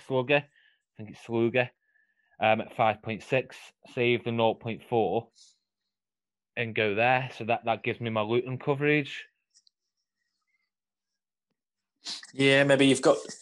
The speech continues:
Speaker 2: you, <sighs> bear in mind, Will-, Millwall have only conceded ten shots on target. So three against, three goals against and ten shots on target is,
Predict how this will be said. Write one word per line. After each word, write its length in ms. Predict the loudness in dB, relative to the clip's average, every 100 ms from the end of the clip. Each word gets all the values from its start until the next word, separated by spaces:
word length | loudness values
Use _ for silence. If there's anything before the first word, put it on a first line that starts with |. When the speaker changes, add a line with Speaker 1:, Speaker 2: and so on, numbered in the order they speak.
| -20 -14 -6
Speaker 2:
you, 200 | -6 -2 0 0
<sighs> 220 | 0 4
bear 140 | 4
in 60 | 6
mind, 240 | 4 4
Will-, 440 | 6 6 8 4 4
Millwall 340 | 4 6 6
have 120 | 4 2
only 140 | -4
conceded 440 | -4 -2 -2 -2
ten 180 | -4 -4
shots 300 | -4 -6 -8
on 80 | -6
target. 1000 | -2 0 0 -2 -8 _ -6 -6 -6 -14 -16 _
So 480 | -4 0 0 -2 -6 -14 -20 -20 _ -12 2
three 220 | 4 4
against, 540 | 4 2 2 -2 -4 _ _ -8
three 160 | -4 0
goals 260 | 2 2
against 360 | 0 -2 -2 -6
and 100 | -4
ten 200 | -4 -2
shots 300 | -2 -2 -4
on 60 | -8
target 400 | -2 -2 -2 -4
is, 200 | -6